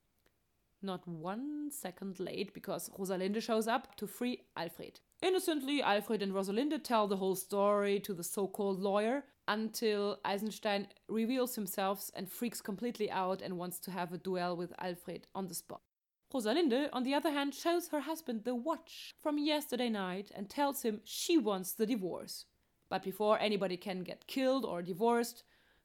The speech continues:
Falke and all the party people reappear and tell Eisenstein that the whole evening was only a farce as part of the revenge of the Bat. In the end, even Rosalinde forgives her husband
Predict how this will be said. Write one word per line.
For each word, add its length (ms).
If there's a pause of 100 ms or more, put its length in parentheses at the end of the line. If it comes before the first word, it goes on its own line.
Falke 340
and 200
all 260
the 100
party 340
people 340
reappear 600
and 160
tell 180
Eisenstein 720 (320)
that 160
the 80
whole 360
evening 380
was 260
only 300
a 80
farce 560 (340)
as 140
part 400
of 140
the 100
revenge 480
of 160 (260)
the 220 (180)
Bat. 360 (120)
In 140
the 160
end, 240
even 300
Rosalinde 520
forgives 440
her 100
husband 460